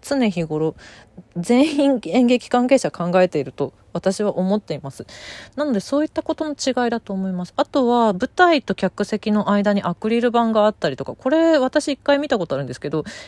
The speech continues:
えっと、コメディの劇団でめちゃくちゃその役者さんがすごい叫びまくるから飛沫が心配っていうことで、アクリル板を立てた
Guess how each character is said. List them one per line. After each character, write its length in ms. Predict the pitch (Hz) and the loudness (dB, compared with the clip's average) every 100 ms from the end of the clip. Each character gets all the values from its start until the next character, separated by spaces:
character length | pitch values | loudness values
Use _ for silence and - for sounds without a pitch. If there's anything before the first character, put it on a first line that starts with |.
| - | -10
え 40 | |
っ 20 | 170 | -8
と、 80 | |
コ 240 | 170 - 415 | -8 -2 2
メ 160 | 403 | 2
デ 220 | 254 233 202 | 4 4 2
ィ 20 | |
の 340 | 170 151 135 - _ _ _ 165 | 0 -2 -4 -10 _ _ _ -4
劇 320 | 170 - 170 | -4 -2 0
団 280 | 175 160 165 | 2 2 4
で 200 | 208 156 | 4 4
め 180 | 160 | 2
ち 100 | 185 | 0
ゃ 60 | 277 | 0
く 120 | 311 | 0
ち 120 | - | 0
ゃ 60 | 302 | -2
そ 120 | - | -2
の 120 | 277 | -2
役 280 | 262 233 - | -2 -2 0
者 120 | 262 | 0
さ 200 | 277 285 | 0 0
ん 80 | 269 | 0
が 100 | 269 | 0
す 260 | 262 - 214 | -2 0 2
ご 140 | 269 | 4
い 40 | 285 | 2
叫 360 | - 180 208 | -2 -4 -4
び 160 | 208 220 | -2 0
ま 140 | 220 | -2
く 140 | 208 240 | 2 2
る 120 | 175 | 2
か 140 | 135 | -2
ら 100 | 135 | -6
飛 140 | 135 170 | -6 -4
沫 160 | 214 - | -4 -4
が 160 | 240 233 | -4 -4
心 320 | - 208 196 | -4 -4 -6
配 200 | - 185 | -4 -6
っ 40 | - _ _ | -6 _ _
て 80 | 269 | -4
い 40 | |
う 40 | 262 | -2
こ 160 | 247 | -2
と 140 | 233 202 | 0 0
で、 200 | 143 - - - - _ | -2 -4 -14 -20 -20 _
ア 100 | - | -8
ク 160 | 180 190 | -4 -2
リ 100 | 180 | 2
ル 100 | 165 | 2
板 180 | 160 156 | 0 -2
を 60 | 160 | -4
立 200 | - 156 | -6 -6
て 120 | 120 | -8
た 220 | - 104 | -8 -10